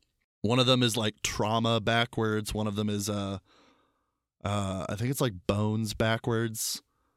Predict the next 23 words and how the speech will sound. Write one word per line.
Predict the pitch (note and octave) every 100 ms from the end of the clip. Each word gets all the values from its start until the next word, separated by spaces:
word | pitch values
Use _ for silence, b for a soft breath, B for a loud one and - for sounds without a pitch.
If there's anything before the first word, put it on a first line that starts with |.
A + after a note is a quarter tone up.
| _ -
Yeah, | B2+ D3+ A2
I, | A2+ B2 A#2+ A2+ A#2
I, |
I | B2
hadn't | C3+ A#2+ A2+
realized | B2 A2 E3+ -
that. | G#2 E2 B B
And | - -
that | D3 F#3+ -
leads | D3 D3 D#3+ E3 D3 B2
me | B2+ C#3 C3+
into | B2 C3 B2 - A#2+ A#2 A2 G#2+ b b -
kind | D3 C#3+
of | C3+
the | A#2+
vibe | G#2 B2+ C3 B2+ A#2
of | G#2
the | G#2+
game. | A#2+ A2 F#2 - - b b b b
This | A#2 C#3 -
game | D#3 D3+ D3+
is | C#3 A#2 - b b _
very, | G#2+ F#2 C3 C3+ C#3 C3+ B2 A#2